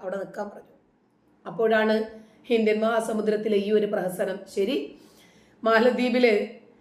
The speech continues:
കപ്പൽ ഒരു നിരീക്ഷണവും നടത്തില്ല എന്നും നാവികരുടെ മാറ്റം പോലെയുള്ള നടപടി ക്രമങ്ങൾക്കായിട്ടാണ് ചൈന ക്ലിയറൻസ് ആവശ്യപ്പെടുന്നതെന്നും മാലദ്വീപ് സർക്കാർ ഔദ്യോഗിക പ്രസ്താവനയിൽ പറഞ്ഞു. സൗഹൃദ രാജ്യങ്ങളുടെ കപ്പലുകളെ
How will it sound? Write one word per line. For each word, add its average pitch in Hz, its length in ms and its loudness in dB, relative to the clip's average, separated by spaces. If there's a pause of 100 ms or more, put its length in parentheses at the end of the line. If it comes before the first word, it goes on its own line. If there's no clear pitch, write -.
(260)
കപ്പൽ 247 320 2
ഒരു 262 120 2
നിരീക്ഷണവും 254 680 -2
നടത്തില്ല 233 460 -2
എന്നും 214 560 0
നാവികരുടെ 220 540 -2
മാറ്റം 214 440 -4
പോലെയുള്ള 214 760 0 (360)
നടപടി 247 720 0
ക്രമങ്ങൾക്കായിട്ടാണ് 226 1200 0
ചൈന 214 500 -2
ക്ലിയറൻസ് 233 400 -2
ആവശ്യപ്പെടുന്നതെന്നും 208 1000 -6 (200)
മാലദ്വീപ് 214 440 -2
സർക്കാർ 208 520 -6
ഔദ്യോഗിക 208 400 -2
പ്രസ്താവനയിൽ 202 680 -8
പറഞ്ഞു. - 280 -18 (680)
സൗഹൃദ 254 380 6
രാജ്യങ്ങളുടെ 254 1200 2
കപ്പലുകളെ 247 800 0